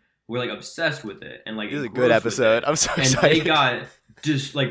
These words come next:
Speaker 1: ri-, ridiculed all the time for it, being like, "You're too obsessive. There's other
Speaker 2: Mm-hmm.
Speaker 1: things in life, you know, move on." But when dudes get so hooked up on the Joker, it's like, do your th-, like, there's such little repercussions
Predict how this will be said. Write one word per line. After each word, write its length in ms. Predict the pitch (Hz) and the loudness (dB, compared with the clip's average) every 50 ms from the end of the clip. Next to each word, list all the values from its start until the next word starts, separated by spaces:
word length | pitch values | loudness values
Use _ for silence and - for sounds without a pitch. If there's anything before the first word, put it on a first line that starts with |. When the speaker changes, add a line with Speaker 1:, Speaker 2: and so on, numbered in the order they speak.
| 110 104 | -4 -10
Speaker 1:
ri-, 260 | 107 107 120 117 - - | -8 -6 -6 -6 -6 -8
ridiculed 760 | - 131 110 113 139 156 147 139 - - - 110 95 90 - _ | -10 -10 -6 -4 -2 -2 -2 -2 -4 -4 -8 -10 -12 -12 -14 _
all 220 | 113 120 139 160 160 | -12 -8 -4 -4 -2
the 140 | 151 139 113 | -2 -4 -4
time 420 | - - - 135 139 135 131 131 | -6 -8 -6 -4 -2 -2 -2 -4
for 260 | 120 - 110 107 98 90 | -6 -8 -8 -8 -8 -8
it, 60 | - | -8
being 160 | - 113 110 | -6 -6 -4
like, 220 | 110 107 104 104 107 | -4 -4 -6 -8 -8
"You're 100 | 110 107 | -10 -12
too 260 | - - - 131 120 | -10 -8 -6 -4 -4
obsessive. 640 | - - - - 110 104 101 - - 95 90 92 - _ | -4 -6 -8 -8 -8 -8 -8 -10 -14 -14 -14 -16 -14 _
There's 200 | - 110 110 - - | -10 -10 -8 -8 -8
other 200 | 123 120 120 117 | -6 -6 -6 -6
Speaker 2:
Mm-hmm. 120 | 113 - 113 | -8 -8 -8
Speaker 1:
things 280 | 113 110 110 110 110 | -6 -6 -6 -6 -8
in 120 | 104 101 98 | -10 -12 -12
life, 380 | 98 101 90 90 87 - - - 120 110 - - | -10 -10 -10 -10 -12 -16 -18 -18 -18 -16 -12 -10
you 140 | 120 120 | -8 -6
know, 180 | 110 98 95 104 | -6 -6 -8 -10
move 260 | 107 107 117 120 110 - | -10 -10 -8 -10 -10 -10
on." 380 | 104 110 110 101 90 - - - _ _ _ _ _ _ _ _ _ _ _ _ _ _ _ _ _ - | -10 -10 -10 -10 -12 -14 -18 -20 _ _ _ _ _ _ _ _ _ _ _ _ _ _ _ _ _ 0
But 200 | 180 180 180 165 | 0 0 0 -2
when 260 | 170 165 151 135 135 | -4 -4 -4 -4 -6
dudes 640 | 139 160 202 208 180 156 139 123 113 - - - _ _ - 123 | -6 -6 -6 -4 -4 -4 -4 -6 -8 -10 -14 -16 _ _ -14 -8
get 220 | 117 147 135 131 | -6 -4 -4 -4
so 340 | - - - 165 156 160 156 | -6 -6 -6 -4 -4 -4 -4
hooked 300 | 135 170 160 151 - - | -4 -4 -4 -4 -4 -4
up 260 | 156 147 135 - - - | -2 -2 -2 -2 -4 -4
on 280 | 139 135 135 131 120 113 | -2 -2 0 -2 -2 -4
the 120 | 120 120 | -4 -6
Joker, 720 | 120 - - 131 147 156 147 139 - 117 104 98 95 92 - - - - | -6 -4 -4 -2 -2 -2 -2 -2 -4 -4 -4 -4 -6 -8 -10 -12 -8 -2
it's 220 | - 165 160 - 147 | 0 0 0 0 0
like, 480 | 165 160 147 139 135 135 - - _ _ _ _ _ _ _ _ _ 208 214 - - | 0 0 2 0 0 -2 -6 -14 _ _ _ _ _ _ _ _ _ -20 -16 -8 -4
do 120 | 226 233 | -2 0
your 240 | 208 180 160 143 139 | 0 2 0 0 -2
th-, 160 | 143 - - | -4 -6 -4
like, 160 | 185 196 180 180 | -2 0 0 0
there's 400 | 220 220 185 175 165 - - - _ - | 0 -2 -2 -4 -6 -10 -14 -14 _ -12
such 340 | - - - 220 220 220 | -10 -6 -4 -4 -4 -4
little 420 | 175 151 139 147 170 196 196 180 147 | -6 -8 -6 -4 -2 -2 -2 -2 -2
repercussions 1000 | 139 156 156 143 139 113 - - 151 151 147 - 117 113 107 104 98 - - | -2 -4 -4 -4 -6 -8 -6 -6 -6 -6 -6 -6 -6 -6 -6 -8 -10 -14 -20